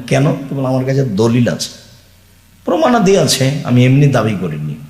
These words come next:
আমার দাবিটা অনর্থক নয়। আমি যে জান্নাত পাবো, তা আমি কোনো হুমসি খেলি দাবি করিনি।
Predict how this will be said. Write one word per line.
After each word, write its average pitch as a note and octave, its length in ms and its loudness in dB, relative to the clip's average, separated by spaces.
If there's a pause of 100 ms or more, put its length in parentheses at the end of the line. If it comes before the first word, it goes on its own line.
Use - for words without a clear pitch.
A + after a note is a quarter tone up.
(1500)
আমার F#3 260 2
দাবিটা E3+ 360 2
অনর্থক C#3+ 580 0
নয়। - 180 -10 (1800)
আমি D3+ 220 2
যে F#3+ 100 4
জান্নাত D#3 360 2 (200)
পাবো, C3+ 680 2 (440)
তা C#3+ 80 0
আমি D3 180 2
কোনো C#3+ 200 0
হুমসি F#3 500 2
খেলি D#3+ 220 2
দাবি A#2+ 300 0
করিনি। D2 360 -10